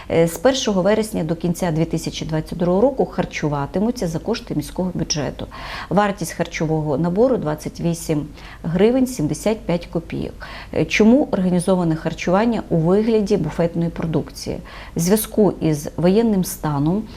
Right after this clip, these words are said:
освітній процес передбачається не лише в очному режимі, але й за змішаною дистанційною формою навчання, яку наразі ви, батьки, обираєте для своїх дітей.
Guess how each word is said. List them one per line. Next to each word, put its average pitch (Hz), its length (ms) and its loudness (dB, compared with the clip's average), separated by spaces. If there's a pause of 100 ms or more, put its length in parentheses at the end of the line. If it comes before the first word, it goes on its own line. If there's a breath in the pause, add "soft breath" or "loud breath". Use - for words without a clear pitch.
освітній 208 380 0
процес 233 400 0
передбачається 165 840 0
не 160 120 2
лише 170 240 2
в 233 80 4
очному 214 400 0
режимі, 190 520 0
але 151 280 0
й 147 40 -2
за 156 160 -2
змішаною 190 640 2
дистанційною 165 680 0
формою 190 400 0
навчання, 170 520 0 (440 loud breath)
яку 165 240 2
наразі 165 480 4
ви, 160 160 4
батьки, 160 480 0
обираєте 170 640 0
для 151 300 -2
своїх 160 360 2
дітей. 151 400 -2